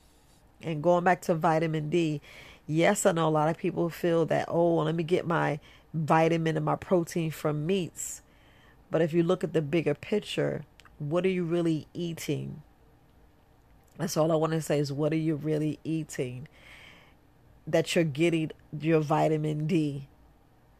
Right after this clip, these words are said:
Because if you think that's the only and the specific way that you can get vitamin D, and I just want you to know you're actually hurting yourself. So I just, just, I just wanna know, I told you, you're actually hurting yourself.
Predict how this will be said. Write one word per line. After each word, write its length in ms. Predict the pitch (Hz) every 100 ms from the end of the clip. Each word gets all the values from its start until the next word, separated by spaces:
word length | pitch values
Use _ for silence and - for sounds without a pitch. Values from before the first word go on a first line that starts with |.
| _ _ _ -
Because 320 | 160 180 165
if 140 | 156 151
you 140 | 165
think 460 | - - 190 175 -
that's 240 | 165 -
the 160 | 165 - -
only 440 | 175 180 196 -
and 180 | 156 151
the 80 | 156
specific 580 | - 151 - 185 180 165
way 140 | 170
that 240 | 151 156
you 80 | 156
can 60 | 156
get 180 | 156 147
vitamin 560 | 156 151 147 147 143
D, 340 | 151 156 156 156 - - - - - _ _ _ _ _ -
and 200 | 147 143
I 100 | 135
just 360 | 147 147 147
want 300 | - 156 156
you 40 | 160
to 100 | 147
know 100 | 151
you're 140 | 151 -
actually 440 | 117 160 - 156
hurting 600 | 135 - 175 175 180 156
yourself. 680 | 147 151 - 117 80 50 - - _
So 420 | - - 85 69
I 120 | - -
just, 200 | - - _ _ _ _ _
just, 220 | - 151 -
I 160 | 95
just 220 | 151 156
wanna 220 | 156 160 160
know, 160 | 156
I 280 | 143 147 143 -
told 420 | - 180 175 156
you, 80 | 147
you're 180 | 147 147
actually 380 | - 151 - 156
hurting 440 | 139 180 170 160
yourself. 600 | 143 151 - 107 - -